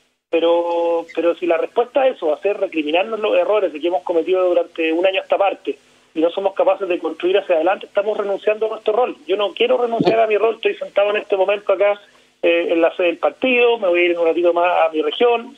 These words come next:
sigo haciendo política, es lo que me corresponde, es lo que me obliga la Constitución. Eh, aunque sea el último, bueno, tendremos que seguir haciéndolo y después, bueno, veremos qué,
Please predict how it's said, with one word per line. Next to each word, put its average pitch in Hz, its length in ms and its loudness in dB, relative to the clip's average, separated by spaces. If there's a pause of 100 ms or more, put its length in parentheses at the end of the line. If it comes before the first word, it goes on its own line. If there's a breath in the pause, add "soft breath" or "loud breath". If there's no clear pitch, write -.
sigo 254 240 2
haciendo 247 320 -4
política, 208 540 -2
es 175 100 -2
lo 202 120 -8
que 190 100 -2
me 190 100 0
corresponde, 208 580 0
es 208 40 -4
lo 196 100 0
que 170 100 -2
me 165 80 0
obliga 208 340 0
la 226 100 0
Constitución. 220 640 -4 (440 loud breath)
Eh, 175 300 0
aunque - 280 0
sea 277 180 0
el 262 80 4
último, 359 420 2
bueno, 311 280 2
tendremos 285 360 -2
que 262 100 -4
seguir 269 220 -2
haciéndolo 320 400 -2
y 202 40 4
después, 240 300 0
bueno, 247 200 0
veremos 214 340 0
qué, 226 200 -2